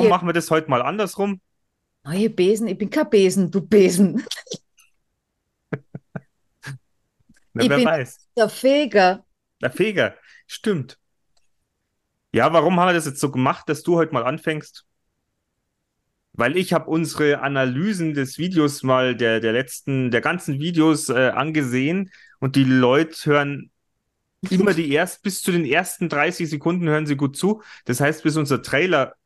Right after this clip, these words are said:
Speaker 2: vorbei ist und die Einleitung losgeht, also hallo, willkommen, grüß Gott. Und das bin ich.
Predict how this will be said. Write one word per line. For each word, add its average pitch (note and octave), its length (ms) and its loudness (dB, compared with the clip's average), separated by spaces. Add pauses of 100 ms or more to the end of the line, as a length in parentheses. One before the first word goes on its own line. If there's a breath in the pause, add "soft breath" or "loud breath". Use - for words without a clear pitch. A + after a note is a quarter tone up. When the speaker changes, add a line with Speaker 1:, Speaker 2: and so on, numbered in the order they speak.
(160)
Speaker 2:
vorbei B2+ 460 0
ist E3 140 -2
und C#3+ 160 -4
die C#3 100 2
Einleitung C3+ 460 -2
losgeht, D#3 460 -2
also A#2+ 240 -2
hallo, C3+ 420 0 (120)
willkommen, B2+ 460 -2
grüß B2 180 -2
Gott. - 280 -2 (580 soft breath)
Und B2+ 140 -2
das C#3+ 160 2
bin E3 140 2
ich. D3 400 -2